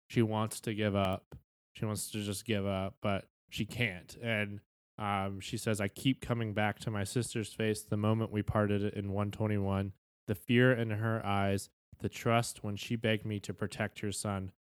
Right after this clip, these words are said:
It shatters all that's left of me to know that I did that to someone else."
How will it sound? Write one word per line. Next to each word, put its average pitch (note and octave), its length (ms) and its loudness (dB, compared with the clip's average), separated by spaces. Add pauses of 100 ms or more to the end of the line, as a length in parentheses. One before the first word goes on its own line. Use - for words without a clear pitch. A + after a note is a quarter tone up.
(160)
It G#2+ 80 -8
shatters A2+ 460 2
all G#2 240 2
that's G2+ 260 -2
left G#2 240 -2
of G#2 100 -2
me G2+ 180 -4
to - 140 -10
know G#2 500 0 (340)
that A2 100 4
I G#2 100 4
did G2 280 -2
that G2+ 320 0
to G2+ 100 -8
someone G2 480 -4
else." E2 520 -10